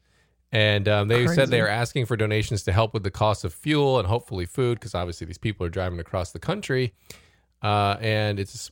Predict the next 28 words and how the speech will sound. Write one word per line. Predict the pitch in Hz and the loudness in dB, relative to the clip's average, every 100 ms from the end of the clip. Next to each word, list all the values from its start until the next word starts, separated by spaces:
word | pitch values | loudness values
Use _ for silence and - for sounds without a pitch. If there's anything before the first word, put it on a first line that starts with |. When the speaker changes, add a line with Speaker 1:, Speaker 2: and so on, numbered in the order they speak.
| - | -10
Speaker 1:
they | 95 92 | -4 -2
said | 90 95 | 0 -2
it's | 87 - | -2 -6
a | |
small | - 107 101 | -4 0 0
price | - 101 92 | 0 0 -2
to | - | -4
play, | - 92 - _ - | -4 -2 -4 _ -16
pr-, | - _ | -16 _
pay | 110 123 101 | 0 0 0
for | 98 92 | -2 -2
our | 87 | -4
freedoms | - 180 170 151 143 123 | -2 0 0 0 -2 -4
and | 92 80 82 | -4 -6 -8
et | - - | -14 -4
cetera, | 104 87 | 0 0
et | 80 | -2
cetera. | - 92 67 - _ _ _ _ - | -2 -2 -2 -8 _ _ _ _ -2
Now, | 131 110 101 - _ - | 2 2 0 -4 _ 4
obviously, | 226 156 - 139 | 4 4 2 2
there's | 123 | 4
a | 117 | 4
lot | 113 | 4
of | 101 | 2
logistical | 95 113 - 98 101 | 0 0 0 -2 0
issues | 95 - 90 87 | 0 -2 -4 0
there | 95 90 | 0 0
with, | 95 | -4